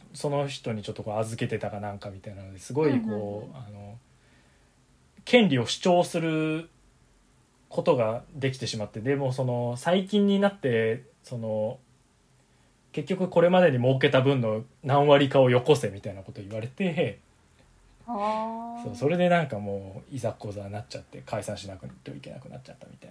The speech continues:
Speaker 1: な
Speaker 2: へー、
Speaker 1: まあ、なんか聞きましたけど。
Speaker 2: その、何、何割かよこせって言ったのは、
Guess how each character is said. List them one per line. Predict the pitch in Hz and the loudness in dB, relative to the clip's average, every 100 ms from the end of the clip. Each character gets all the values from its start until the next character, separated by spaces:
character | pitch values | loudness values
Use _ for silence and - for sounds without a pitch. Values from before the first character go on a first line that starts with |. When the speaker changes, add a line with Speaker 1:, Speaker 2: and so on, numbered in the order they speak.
| 185 | -20
Speaker 1:
な | - _ _ _ - | -20 _ _ _ -10
Speaker 2:
へ | |
ー、 | 202 208 208 | -8 -6 -8
Speaker 1:
ま | 220 | -10
あ、 | |
な | 101 | -8
ん | 277 | -6
か | 311 - | -4 -8
聞 | |
き | - | -12
ま | 90 - | -16 -18
し | - | -20
た | |
け | - - | -20 -20
ど。 | - _ _ - | -20 _ _ -16
Speaker 2:
そ | |
の、 | 220 | -12
何、 | 202 | -4
何 | 254 269 | -2 -2
割 | 294 285 | -4 -4
か | 185 | -4
よ | 190 | -4
こ | 226 | -6
せ | 233 | -6
っ | |
て | 220 | -8
言 | 196 | -12
っ | - | -8
た | 254 | -6
の | 240 277 | -4 -2
は、 | 247 - | -2 -6